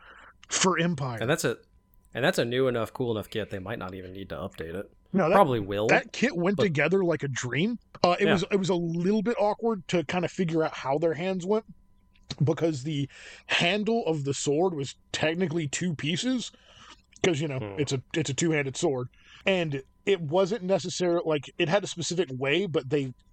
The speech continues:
Speaker 1: it's kinda hard to describe without showing, so great, great fucking radio here. It was almost like
Speaker 2: Yeah.
Speaker 1: two little pegs that kinda slotted together in the hands,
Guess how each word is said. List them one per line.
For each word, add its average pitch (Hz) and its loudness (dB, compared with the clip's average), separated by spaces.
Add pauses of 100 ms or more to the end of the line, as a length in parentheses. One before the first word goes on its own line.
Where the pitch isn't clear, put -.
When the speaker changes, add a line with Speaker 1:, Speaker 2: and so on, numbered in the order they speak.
(320)
Speaker 1:
it's - -6
kinda 190 4
hard 160 2
to 131 -8
describe 143 -2
without 143 -4
showing, 135 0
so 127 -4 (380)
great, 147 2 (260)
great 147 0
fucking 135 -2
radio 127 -2
here. 120 -4 (580)
It 190 4
was 185 2
almost 214 2
like 196 4
Speaker 2:
Yeah. - -4
Speaker 1:
two 220 2
little 170 0
pegs 160 0
that 147 -8
kinda 151 0
slotted 151 0
together 143 0 (100)
in 156 0
the 123 -4
hands, 117 -4